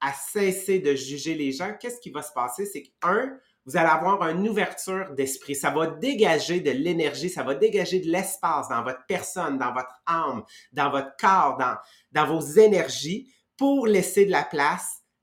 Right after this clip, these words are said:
à de la croissance et de l'exploration. Donc, pour pouvoir être capable de le faire, il faut ici comprendre la distinction qui existe. Puis je pense que c'est sur ça, ok ? C'est ça qui va réellement vous aider à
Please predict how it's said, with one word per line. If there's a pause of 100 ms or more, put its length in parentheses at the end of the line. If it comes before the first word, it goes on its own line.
(120)
à (120)
de
la
croissance (120)
et
de (140)
l'exploration. (720)
Donc, (300)
pour
pouvoir
être
capable
de
le
faire, (340)
il
faut
ici
comprendre
la
distinction
qui
existe.
Puis
je
pense
que
c'est
sur
ça,
ok ?
C'est
ça
qui
va
réellement
vous
aider (320)
à